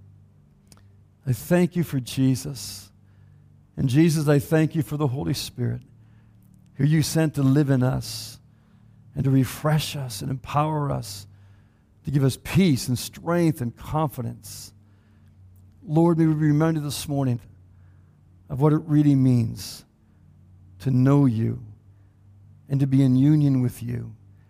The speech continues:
And Lord, I pray this week, may your word remain with us. And as we move through our day and through the week, may we recall, Lord, the gift that we are to somebody. Let our heart and eyes be open, Lord, that, Lord, you may truly bring change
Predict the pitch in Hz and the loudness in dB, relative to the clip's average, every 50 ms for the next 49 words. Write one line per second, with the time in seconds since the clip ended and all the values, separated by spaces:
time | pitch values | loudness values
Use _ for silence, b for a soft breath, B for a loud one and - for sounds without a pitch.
0 | b b b b b b b b _ _ _ _ _ _ - 156 147 151 151 147 | b b b b b b b b _ _ _ _ _ _ -4 0 2 4 4 4
1 | 147 151 - - - 160 160 151 143 143 - - - 147 139 131 - 139 135 131 | 4 2 0 0 0 2 2 2 0 -2 -4 -4 -4 -2 -4 -2 -2 -2 0 0
2 | 135 131 120 127 147 147 131 131 131 127 127 131 131 131 131 127 127 - - 131 | 0 -2 -2 -2 -2 -2 0 0 2 2 2 2 2 2 2 0 -2 -2 -2 -2
3 | 127 117 - 135 131 107 127 131 127 131 135 147 165 175 185 170 - - - 175 | -2 -2 -2 -4 -4 -2 -2 0 0 2 2 2 2 2 2 0 -4 -6 -4 -4
4 | 170 175 - 151 156 156 135 123 139 135 131 123 123 120 - - 147 139 123 123 | -4 -2 -2 -4 -4 -4 -4 -2 0 0 0 0 -2 -4 -6 -8 -8 -8 -6 -6
5 | 123 135 131 123 - - - b b b b b b b b b b b b b | -4 -4 -4 -4 -6 -10 -20 b b b b b b b b b b b b b
6 | b b _ _ _ - - _ _ _ _ _ - 143 147 143 135 135 135 123 | b b _ _ _ -20 -20 _ _ _ _ _ -2 0 0 2 2 2 2 0
7 | - - 143 143 143 135 127 127 127 131 123 123 123 127 127 117 120 139 135 - | -2 -4 -4 -2 0 0 0 0 0 0 0 0 -2 -4 -6 -4 -4 -4 -4 -4
8 | - 131 - 139 127 123 120 120 123 123 123 120 113 - - 113 - - - - | -6 -6 -4 -2 0 2 2 2 0 -2 -4 -6 -8 -12 -12 -12 -12 -10 -8 -6
9 | 131 120 117 110 117 110 110 110 110 - b b b b b b b b b b | -4 -4 -2 -2 -4 -6 -8 -10 -14 -18 b b b b b b b b b b
10 | b b - - - 135 120 104 104 139 143 139 139 - - 135 131 - 139 135 | b b -4 -2 0 0 0 2 2 2 2 2 2 0 -2 -2 0 2 2 4
11 | 135 131 113 - 123 127 - 135 135 117 - 123 117 120 120 123 123 120 120 - | 2 2 0 -2 -4 -2 -2 -2 -4 -4 -4 -4 -4 -4 -4 -6 -6 -8 -8 -10
12 | b b b b b b b b b b b b b b _ - 160 160 160 143 | b b b b b b b b b b b b b b _ -8 -8 -2 0 2
13 | 143 139 131 131 131 135 135 120 - - - 151 151 143 139 135 120 123 135 135 | 2 4 4 4 4 2 2 0 -2 -4 -4 -2 0 0 0 0 0 0 0 0
14 | 131 123 - - - 156 156 139 127 120 127 120 - - - - - | 0 -2 -4 -4 -4 -2 0 0 -2 -2 -4 -8 -14 -18 -20 -20 -20